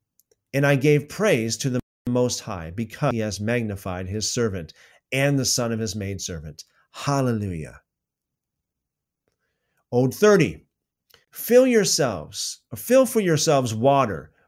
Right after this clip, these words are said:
from the living fountain of the Lord, because it has been opened for you. And come all you thirsty and take a drink, and rest beside the fountain of the Lord,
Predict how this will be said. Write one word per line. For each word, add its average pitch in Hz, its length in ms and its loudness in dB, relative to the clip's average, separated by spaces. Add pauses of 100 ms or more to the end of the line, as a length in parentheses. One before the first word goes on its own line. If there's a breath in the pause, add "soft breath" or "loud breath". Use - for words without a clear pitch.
from 156 300 0
the 151 100 4
living 165 420 2
fountain 117 440 -2
of 101 120 -6
the 98 60 -8
Lord, 73 340 -10 (360 soft breath)
because 110 560 -2
it 110 160 -8
has 107 260 -4
been 113 160 -2
opened 117 360 -2
for 113 120 -4
you. 127 320 0 (1120)
And 151 240 2
come 208 420 0
all 165 260 4
you 156 220 2
thirsty 131 500 -2
and 123 120 -4
take 123 200 -2
a 123 40 -2
drink, 110 440 -2 (720)
and 131 280 0
rest 156 400 0
beside 110 560 0
the 113 100 -6
fountain 101 600 -6
of 104 260 -6
the 110 80 0
Lord, 120 400 2